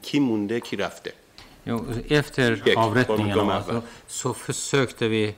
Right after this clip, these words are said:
Speaker 2: på något sätt, eh, göra en närvarokontroll, om jag får säga så, vilka som är kvar, vilka som saknas.
Speaker 1: برای اینکه همهٔ نجات یافتگان رو، به، به جز عدهٔ محدودی، فرض من، بند ملی کشا رو، یه بخششون رو جای دیگه بردن.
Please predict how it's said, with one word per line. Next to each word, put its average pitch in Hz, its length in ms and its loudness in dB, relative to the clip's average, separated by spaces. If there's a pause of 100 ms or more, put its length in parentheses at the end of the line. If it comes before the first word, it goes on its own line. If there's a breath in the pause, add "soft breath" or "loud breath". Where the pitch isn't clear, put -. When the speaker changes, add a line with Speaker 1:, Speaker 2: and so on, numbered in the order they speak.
(100)
Speaker 2:
på 123 120 -6
något 113 220 -2
sätt, - 420 -4
eh, 101 240 -6
göra 104 220 0
en 101 140 -2
närvarokontroll, 101 960 -4
om 95 120 -4
jag 92 120 -8
får 92 120 -8
säga 95 280 -6
så, 90 220 -6 (260 loud breath)
vilka 101 500 -6
som 92 280 -8
är 98 80 -8
kvar, 127 500 -4
vilka 101 540 -8
som 85 280 -10
saknas. - 760 -10 (240)
Speaker 1:
برای 131 220 2
اینکه 143 220 2
همهٔ 143 420 4
نجات 117 420 2
یافتگان 107 680 0
رو، 98 260 2 (360)
به، 127 180 0
به 117 220 -2
جز 107 220 0
عدهٔ 101 320 0
محدودی، 92 440 -4
فرض 92 300 -4
من، 92 200 -6 (100)
بند 92 220 -2
ملی 90 320 -6
کشا 95 360 -6
رو، 98 300 -2
یه 98 100 -6
بخششون 92 560 -8
رو 90 140 -6
جای 92 160 -4
دیگه 92 260 -6
بردن. 87 380 -8